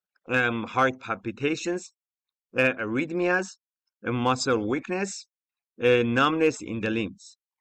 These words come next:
So again, these are the, some of the s-, main side effects of hyperkalemia. Again, these are diarrhea, nausea, vomiting, chest pain, uh, more than usual or unfamiliar to you that all of a sudden happen, and you start, uh, uh,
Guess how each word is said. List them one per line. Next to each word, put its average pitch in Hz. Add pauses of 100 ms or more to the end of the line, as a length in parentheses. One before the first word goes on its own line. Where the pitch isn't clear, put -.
So 135
again, 127
these 143
are 160
the, 135
some 147
of 143
the 139
s-, -
main 135
side 127
effects 120
of 107 (140)
hyperkalemia. 110
Again, 120 (340)
these 123
are 123
diarrhea, 117
nausea, 120
vomiting, 113
chest 151
pain, 139 (360)
uh, 123
more 131
than 131
usual 147
or 113 (320)
unfamiliar 139
to 143
you 147
that 117
all 120
of 107
a 107
sudden 107
happen, 147 (400)
and 120
you 113
start, 117 (100)
uh, 127
uh, 117